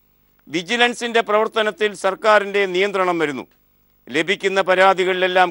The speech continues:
കേസെടുക്കരുത് എന്ന് വിജിലൻസിന് മുഖ്യമന്ത്രി പിണറായി വിജയൻ നിർദ്ദേശം നൽകി. നിലവിലുള്ള ചട്ടങ്ങൾക്കും കോടതി വിധികൾക്കും അനുസരിച്ച് കേസെടുക്കാം. വിജിലൻസിന് ലഭിക്കുന്ന പരാതികൾ ബന്ധപ്പെട്ട വകുപ്പുകളിൽ പരിശോധനയ്ക്ക് അയക്കണമെന്നും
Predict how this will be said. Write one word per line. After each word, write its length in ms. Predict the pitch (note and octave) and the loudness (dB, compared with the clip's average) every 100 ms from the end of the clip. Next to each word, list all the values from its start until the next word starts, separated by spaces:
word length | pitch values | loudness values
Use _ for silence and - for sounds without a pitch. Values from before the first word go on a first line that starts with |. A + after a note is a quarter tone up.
| - | 0
കേസെടുക്കരുത് 680 | F#3+ F#3 F3+ F3+ F3+ F3 F#3 F3 | -6 -4 -6 -4 -4 0 0 0
എന്ന് 140 | F3 E3+ | -2 -4
വിജിലൻസിന് 480 | E3 F3 F3 F3+ F#3 F3+ _ _ _ _ | -4 -4 -4 -4 -6 -6 _ _ _ _
മുഖ്യമന്ത്രി 480 | D#3+ D3+ F#3+ F#3 F#3 F3 | -12 -2 -2 0 -2 -2
പിണറായി 360 | F#3+ G3 F3+ E3 | 2 4 4 2
വിജയൻ 240 | D#3+ E3 D#3+ D#3 | -2 -4 -4 -8
നിർദ്ദേശം 460 | D#3 D#3 F3 - D3 C#3+ | -8 -4 -4 -4 -6 -6
നൽകി. 220 | B2+ G#2+ _ _ _ _ _ _ - | -6 -10 _ _ _ _ _ _ -4
നിലവിലുള്ള 560 | D#3 G3 A3 A3+ A3 A3 G4 | -2 2 0 0 -2 -2 -4
ചട്ടങ്ങൾക്കും 640 | - A3 G#3+ G#3 - G#3 F#3+ | -6 -4 -2 -2 -2 -6 -2
കോടതി 280 | F#3 G3+ G3+ G3+ | 0 0 -2 -6
വിധികൾക്കും 420 | F#3+ G3 E3 F#3 | -4 -4 -4 -6
അനുസരിച്ച് 420 | F3+ F#3 F3+ E3 F3+ _ _ _ - | -4 -4 -6 -6 -10 _ _ _ -6
കേസെടുക്കാം. 580 | F3 E3 D#3+ D#3 C#3 A2 _ _ _ _ _ | -4 -4 -4 -2 -2 -2 _ _ _ _ _
വിജിലൻസിന് 640 | C#3+ D3+ G3 G#3 G3+ G3 G3 | -8 -2 0 0 -2 -2 -2
ലഭിക്കുന്ന 380 | F3+ G3+ G3 F#3+ F3+ | -2 -4 -4 -4 -2
പരാതികൾ 480 | F3+ F#3+ F#3 F3+ G3+ - _ _ _ A#2+ | 0 0 0 -2 -4 -8 _ _ _ 0
ബന്ധപ്പെട്ട 580 | E3+ G3+ A3 - G#3 G#3 F#3+ | 0 2 -2 0 -2 -2 0
വകുപ്പുകളിൽ 480 | G3 G3 G3 G3 F3 | -2 -2 -2 -2 0
പരിശോധനയ്ക്ക് 580 | F3+ E3 G3 F#3+ F#3+ F#3 | -2 -2 -4 -2 -4 0
അയക്കണമെന്നും 520 | F#3+ F3+ F#3 E3+ D#3 | 0 0 -2 0 -4